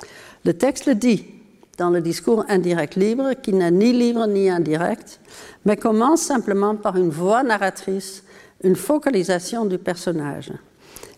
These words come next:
Emma rêva au jour de son mari-, ra-, rêvait au jour de son mariage et elle se revoyait là-bas. Pour ensuite entamer, oui, en discours indirect libre,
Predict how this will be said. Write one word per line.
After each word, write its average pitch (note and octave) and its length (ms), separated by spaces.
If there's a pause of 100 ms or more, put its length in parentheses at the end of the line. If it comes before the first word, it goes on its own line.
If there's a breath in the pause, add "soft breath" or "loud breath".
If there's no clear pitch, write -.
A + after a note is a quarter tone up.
Emma F#3+ 480
rêva F#3 640 (340)
au F#3 180
jour G3 420
de F3+ 120
son F3 240
mari-, D#3 340
ra-, F3 360 (100)
rêvait F3+ 640 (140)
au F3+ 100
jour F3 220
de E3 60
son F3+ 160
mariage F#3+ 680
et G#3 180
elle E3+ 140
se E3+ 160 (340 loud breath)
revoyait G3 760 (140)
là-bas. D#3+ 440 (1600 loud breath)
Pour D#4+ 140
ensuite C4+ 580
entamer, A#3+ 580
oui, G#3 460
en A3 80
discours G#3 460
indirect F#3 480
libre, G#3+ 360